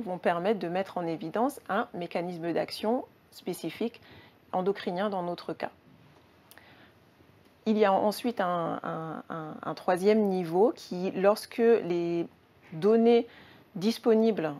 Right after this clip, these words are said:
euh, sur les deux niveaux précédents ne sont pas suffisants pour, euh, réglementer et classer un produit, où il va falloir, euh, réaliser des tests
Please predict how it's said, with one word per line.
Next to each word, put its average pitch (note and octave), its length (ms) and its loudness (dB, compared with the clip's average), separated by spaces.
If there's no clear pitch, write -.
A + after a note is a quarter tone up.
euh, D3 1000 -2
sur - 260 -6
les E3+ 120 2
deux F#3+ 120 2
niveaux G#3 280 4
précédents F#3+ 480 -2
ne E3+ 100 -2
sont F3 220 -6
pas G#3 160 2
suffisants G#3 640 -2
pour, F3 300 -4
euh, D#3+ 120 0
réglementer F#3+ 800 -2
et E3 80 -4
classer E3+ 420 0
un D#3+ 140 0
produit, B3 500 -2
où A#3 300 0
il F3 100 -4
va E3 140 2
falloir, F#3+ 600 2
euh, D#3+ 640 -2
réaliser E3 580 -2
des E3 140 -2
tests - 460 -6